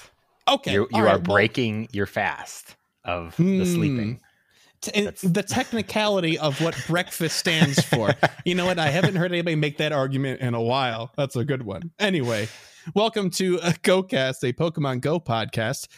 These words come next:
Speaker 1: Now that we've got semantics behind us, let's move right along. But before we move right along, as it were, shout outs to two brand new patrons, Josiah and Courtney. Thank you to the two of you for your patronage. We hope that you're enjoying the Discord,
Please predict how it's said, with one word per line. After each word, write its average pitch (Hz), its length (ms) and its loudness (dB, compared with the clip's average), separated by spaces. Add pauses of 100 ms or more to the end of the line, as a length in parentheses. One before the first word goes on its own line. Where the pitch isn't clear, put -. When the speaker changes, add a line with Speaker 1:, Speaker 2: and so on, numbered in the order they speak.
Speaker 1:
Now 160 80 2
that 175 80 2
we've 165 120 0
got 160 200 -2
semantics 151 680 0
behind 117 440 -2
us, 98 240 -4 (240)
let's 139 180 -2
move 131 220 -2 (100)
right 135 220 0
along. 117 340 0 (220)
But 165 60 2
before 302 320 2
we 233 100 2
move 160 340 0 (240)
right 135 200 0
along, 123 400 0
as 147 280 0
it - 100 -4
were, 160 440 0
shout 226 260 0
outs 202 220 -4
to 180 100 -2
two 214 160 0
brand 175 540 2
new 170 120 2
patrons, 240 600 -2
Josiah 135 760 0
and 117 320 0
Courtney. 165 560 -4 (380)
Thank 143 180 -2
you 147 80 2
to 139 120 -4
the 127 100 -2
two 117 300 0
of 117 100 -4
you 156 220 0
for 120 240 -2
your 160 160 -2
patronage. 202 520 -2
We 117 60 -2
hope 147 120 -2
that - 120 -4
you're 160 140 0
enjoying 160 460 2
the 165 180 0
Discord, 190 640 -2